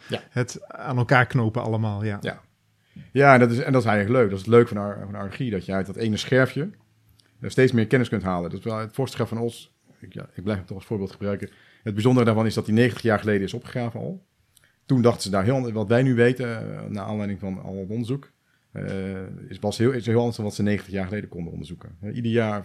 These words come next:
Speaker 1: ieder jaar, nou, iedere generatie archeologen heeft weer nieuwe onderzoeksmethodes, nieuwe vraagstellingen. En voortdurend, hè, op basis van diezelfde vondsten, komen er, komen er kleine puzzelstukjes aan het verhaal. Het wordt steeds completer.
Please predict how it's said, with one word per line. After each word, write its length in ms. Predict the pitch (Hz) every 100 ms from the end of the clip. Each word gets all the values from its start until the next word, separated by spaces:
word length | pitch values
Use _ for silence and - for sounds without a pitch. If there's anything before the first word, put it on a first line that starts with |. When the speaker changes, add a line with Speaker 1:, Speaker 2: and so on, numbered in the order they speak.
| -
Speaker 1:
ieder 160 | 78 69
jaar, 160 | 50 -
nou, 120 | -
iedere 220 | 98 92
generatie 560 | - 92 90 107 104 92
archeologen 520 | 92 98 95 98 - _ _ _ _ -
heeft 160 | 104
weer 100 | 98
nieuwe 180 | 107 110
onderzoeksmethodes, 640 | 113 113 117 107 107 107 107
nieuwe 180 | 110
vraagstellingen. 640 | 95 - 107 110 110 104 98
En 120 | 87
voortdurend, 680 | 110 101 147 131 127 120 -
hè, 200 | 113 120
op 140 | 101 87
basis 240 | 98 95
van 80 | 98
diezelfde 380 | 92 98 107 98
vondsten, 400 | 117 117 - 117 _ _ _ _ _ _
komen 300 | 123 117 104
er, 200 | 98 95
komen 220 | 131 120
er 40 | 107
kleine 220 | 123 113
puzzelstukjes 460 | 139 131 123 - 110
aan 100 | 104
het 100 | 98
verhaal. 220 | 92 104
Het 100 | 87
wordt 140 | 92
steeds 180 | - 98
completer. 640 | - 87 104 92 80 73